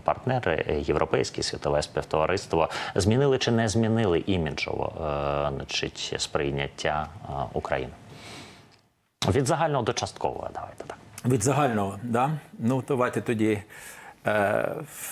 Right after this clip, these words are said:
Speaker 2: є такий принцип, е, діалектичний: співпадіння початку і кінця. Е, бо кому пролог, а кому епілог.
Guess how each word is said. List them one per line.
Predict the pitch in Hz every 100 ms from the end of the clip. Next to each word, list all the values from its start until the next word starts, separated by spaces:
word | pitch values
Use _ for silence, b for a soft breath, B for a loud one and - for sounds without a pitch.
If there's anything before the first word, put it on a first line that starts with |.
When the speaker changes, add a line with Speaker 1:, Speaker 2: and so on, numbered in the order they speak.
| B 143 180 - _ _ -
Speaker 2:
є | 117
такий | 110 104 110
принцип, | - 143 - 104 -
е, | - - - - 120
діалектичний: | 101 104 104 101 - 90 90
співпадіння | - 113 - 120 131 120
початку | 110 - 113 - 104
і |
кінця. | - 98 - - - - B B -
Е, | 90 90
бо | 113 113 101
кому | 120 120 117
пролог, | 120 120 139 98
а |
кому | 90 104 107
епілог. | 101 95 73 -